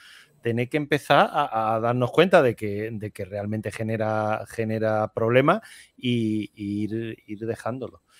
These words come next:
Eh, o sea, ir, creo yo, madurando ese tema al punto de dejarlo como, no sé, como se van dejando otras cosas.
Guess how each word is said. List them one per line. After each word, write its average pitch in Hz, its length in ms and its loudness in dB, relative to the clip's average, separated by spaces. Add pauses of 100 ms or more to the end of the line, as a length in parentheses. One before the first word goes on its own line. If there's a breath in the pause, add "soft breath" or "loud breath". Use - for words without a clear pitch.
(500 loud breath)
Eh, 107 840 -2
o 110 60 -4
sea, 120 240 2
ir, 135 400 0
creo 131 220 4
yo, 139 160 8
madurando 127 600 4
ese 135 200 0
tema 165 380 -2
al 107 120 -2
punto 117 320 -2
de 143 80 2
dejarlo 143 400 0
como, 135 300 0
no 113 120 -4
sé, 147 140 -4
como 120 200 -16
se - 100 -10
van 104 160 -2
dejando 123 300 2
otras 101 240 -4
cosas. 170 320 -6